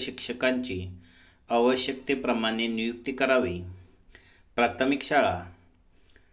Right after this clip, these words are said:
इयत्ता पहिली ते पाचवीसाठी वीस ते साठ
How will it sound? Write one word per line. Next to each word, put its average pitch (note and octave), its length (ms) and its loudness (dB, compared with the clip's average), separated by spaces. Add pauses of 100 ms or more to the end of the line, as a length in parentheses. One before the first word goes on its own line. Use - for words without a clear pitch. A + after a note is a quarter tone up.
(440)
इयत्ता A#2+ 640 0 (300)
पहिली B2+ 480 6
ते D3 60 6
पाचवीसाठी B2+ 920 0 (1900)
वीस A#2+ 460 0
ते D#3+ 100 4
साठ F#2 420 2